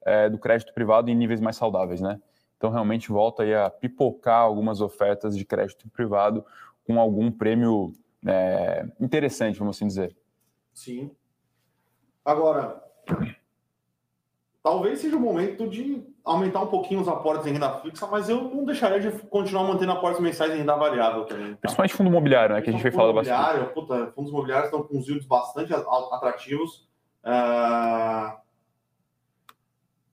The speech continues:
Speaker 2: bastante atrativos mesmo. Tem alguma coisa de renda fixa atrativa, é, mas no fringir dos ovos aqui, eu acho que se você fizer aportes em boas empresas,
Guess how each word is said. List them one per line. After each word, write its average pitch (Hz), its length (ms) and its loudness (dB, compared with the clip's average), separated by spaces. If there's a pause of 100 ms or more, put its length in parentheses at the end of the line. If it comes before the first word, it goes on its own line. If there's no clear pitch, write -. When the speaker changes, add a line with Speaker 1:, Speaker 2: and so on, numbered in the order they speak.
(320)
Speaker 2:
bastante 127 500 -2
atrativos 123 480 0
mesmo. 160 500 -2 (400)
Tem 147 120 4
alguma 151 280 2
coisa 151 180 0
de 139 60 0
renda 143 220 2
fixa - 500 -6 (260)
atrativa, 180 960 0 (300)
é, 127 340 2
mas 160 300 2
no 202 100 4
fringir 180 480 2
dos 139 220 0
ovos 127 420 2
aqui, 127 280 -2
eu 131 180 4
acho - 240 -2
que - 60 -20
se 165 80 -6
você 156 200 -2
fizer 160 220 2
aportes 139 420 2
em 131 120 -2
boas 143 260 4
empresas, 127 720 0